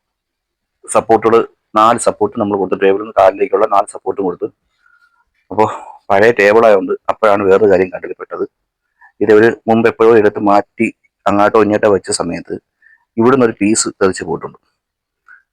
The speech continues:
ഈ ഭാഗത്ത്, ആ, ഒരു റൗണ്ട് ആയിരുന്നു. അപ്പൊ അത് ഇവരെടുത്ത് അങ്ങോട്ടോ ഇങ്ങോട്ടോ മാറ്റിയ സമയത്ത് തട്ടയും മുട്ടയും ചെയ്ത ഒരു പീസ് പോയി.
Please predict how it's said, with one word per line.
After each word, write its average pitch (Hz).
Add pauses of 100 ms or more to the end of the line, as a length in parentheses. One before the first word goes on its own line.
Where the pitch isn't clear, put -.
(140)
ഈ 117
ഭാഗത്ത്, 98 (580)
ആ, - (840)
ഒരു 101
റൗണ്ട് 110
ആയിരുന്നു. - (720)
അപ്പൊ -
അത് 95 (1000)
ഇവരെടുത്ത് 107
അങ്ങോട്ടോ 110
ഇങ്ങോട്ടോ 110
മാറ്റിയ 98
സമയത്ത് 85 (720)
തട്ടയും 104
മുട്ടയും 98
ചെയ്ത 95
ഒരു 92
പീസ് 90
പോയി. -